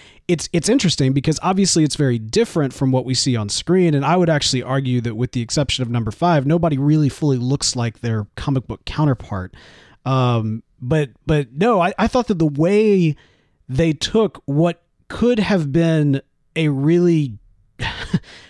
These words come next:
I guess, cheesy or just, <laughs> I don't even, I don't even know if in the modern era you could really pull off the comic book interpretation of this. So I,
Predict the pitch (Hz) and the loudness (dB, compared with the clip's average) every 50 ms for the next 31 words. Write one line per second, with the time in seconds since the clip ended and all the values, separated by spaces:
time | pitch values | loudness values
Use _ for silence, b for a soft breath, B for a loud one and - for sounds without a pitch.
0 | B B B B - 175 190 170 - - - - - - - 202 208 214 185 180 | B B B B -2 -2 -2 -2 -4 -4 -4 -4 -2 0 2 4 4 4 4 2
1 | 208 202 202 196 196 190 190 185 - 165 151 143 143 135 143 143 - - - - | 2 4 4 4 4 4 4 2 2 2 2 2 2 2 0 0 0 0 -2 -6
2 | 330 - _ - 330 - - 104 90 - - 226 226 226 254 277 277 269 - - | -8 -8 _ -14 -14 -14 -14 -16 -14 -10 -4 -2 0 2 2 2 2 0 -2 -2
3 | 226 339 415 392 359 262 214 190 202 214 202 - 180 180 175 160 151 151 147 156 | 0 0 2 2 2 2 2 2 2 0 0 0 0 0 2 2 2 2 2 2
4 | 160 156 147 135 - 127 139 143 143 135 127 117 107 104 104 b b b b b | 2 0 0 -2 -2 0 0 2 2 2 2 0 0 -2 -4 b b b b b
5 | b b b b b 165 180 - 170 170 185 175 - 135 - - - 180 165 151 | b b b b b -2 0 0 2 0 2 2 0 -2 -2 -2 0 2 2 2
6 | 139 139 135 127 123 - - 147 131 139 - - 156 156 143 120 139 135 - 135 | 2 2 2 2 0 -2 -4 -4 -4 -2 0 2 2 2 2 2 0 0 0 0
7 | 120 - 139 110 123 - 131 123 117 - - 117 110 107 107 110 107 104 - 156 | -2 0 -2 -2 0 0 0 0 0 0 -2 -2 -2 -2 -2 -2 -2 0 0 2
8 | 151 170 185 | 2 2 0